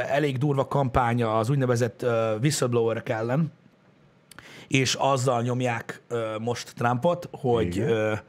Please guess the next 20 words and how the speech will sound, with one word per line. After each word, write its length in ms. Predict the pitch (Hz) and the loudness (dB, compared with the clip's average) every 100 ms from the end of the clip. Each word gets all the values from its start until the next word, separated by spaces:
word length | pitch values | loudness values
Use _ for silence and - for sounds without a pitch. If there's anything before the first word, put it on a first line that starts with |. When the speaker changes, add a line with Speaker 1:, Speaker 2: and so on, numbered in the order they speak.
| _ _ _ _ _ - | _ _ _ _ _ -2
Speaker 1:
úgymond 420 | 160 143 139 127 113 | 0 2 0 -2 0
bocsásson 580 | 139 151 143 123 - 120 | 0 2 -2 -2 -4 -2
meg, 360 | 123 113 101 - | 0 -2 -4 -2
ö, 240 | 113 107 | 0 0
Snowdennek. 640 | 101 117 104 95 92 - - _ _ _ _ - - - _ _ _ _ _ _ _ | 0 -2 -4 -6 -10 -14 -18 _ _ _ _ -20 -20 -20 _ _ _ _ _ _ _
Speaker 2:
Hoppá. 360 | 120 - 82 76 - - _ | -8 -6 -10 -12 -18 -20 _
Speaker 1:
Tehát 300 | - 139 170 | -4 0 2
Edward 200 | 175 147 120 | 4 2 2
Snowden, 640 | 160 156 147 135 127 120 - _ - | 0 2 2 2 0 -4 -12 _ -8
hát 220 | 160 143 | -8 -4
félig 260 | - 208 185 | 0 4 4
meddig 240 | 175 165 | 4 2
kampányol, 680 | - 147 135 139 135 135 135 | 2 2 4 2 4 4 4
de 160 | 170 | 2
inkább 240 | 151 156 147 | 4 2 4
mellette 380 | 151 139 117 120 | 4 2 -2 -2
kampányolnak, 580 | 127 120 123 117 117 | -2 0 -2 -2 -2
inkább 260 | 120 120 117 | -2 -2 0
úgy 100 | 120 | 0
mondanám, 480 | 113 107 107 131 | 0 0 2 2